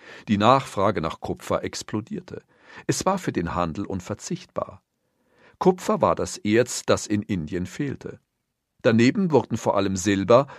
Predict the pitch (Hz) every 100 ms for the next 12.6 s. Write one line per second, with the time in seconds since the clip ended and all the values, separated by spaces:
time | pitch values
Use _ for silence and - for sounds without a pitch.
0 | - 92 92 - 90 - - 104 104 165
1 | - - 98 82 - 107 98 113 113 -
2 | - 123 160 - 147 - 123 107 98 101
3 | - 113 113 92 - - - - - -
4 | - - - _ _ _ _ _ 120 110
5 | 95 110 170 - 185 - 113 101 87 98
6 | 104 - 143 131 107 104 117 117 117 -
7 | 110 90 90 87 - - - 156 - 110
8 | 73 - 85 - 110 117 139 - - -
9 | - 135 - 127 165 185 - 101 - 82
10 | - 104 92 90 104 107 - _ 98 90
11 | - 104 107 - 123 135 - 110 - 113
12 | 73 62 - - 52 -